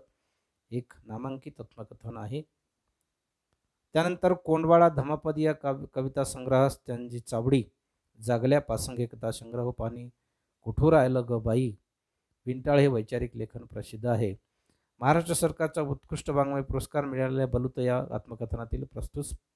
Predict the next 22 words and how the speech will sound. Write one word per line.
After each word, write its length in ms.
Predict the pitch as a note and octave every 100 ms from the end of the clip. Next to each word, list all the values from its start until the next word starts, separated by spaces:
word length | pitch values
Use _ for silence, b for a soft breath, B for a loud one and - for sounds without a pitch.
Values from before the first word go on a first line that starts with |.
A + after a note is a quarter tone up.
| _ _
पाठ 300 | D3 C#3+ - - _ _ _ _
त्यांनी 300 | A#2+ B2 B2 - _ _ _ _ _
उतारा 480 | A#2 - D3+ D3+ E3 - _ _ _
या 280 | A#2+ C3+ B2 - _ _ _
अभ्यासक्रमाच्या 760 | A2+ B2+ C3 - A#2 A#2 - -
संदर्भामध्ये 680 | A2 G#2 G#2 G#2+ G#2 C#3 F3+ _ _ _ _ -
समजून 360 | A2+ A#2 B2+
घेतलेलं 340 | A#2 A2 A#2 A2
आहे. 220 | G#2 G#2 - _ _ -
जे 160 | D#3 E3 _ _ _
बलूत 380 | C3 D3 F3 F#3 F3
दया 200 | D3 D3+
पवार 340 | D3 D3 D#3
नावाचं 360 | C#3+ C#3+ D3 D3+
जे 140 | C#3 C#3
चित्र 320 | - E3 D#3
तुम्हाला 340 | C#3+ C3 B2+
दिसतं, 480 | A#2 A2 - D3+ D#3+ - _ _ _ _ _ _
ते 80 | C3
चित्र, 500 | - F3 - B2 A2 - _ _ _ _
अ, 140 | B2 A#2
निश्चितच, 760 | A#2+ A2 D#3+ E3 F3 F3 -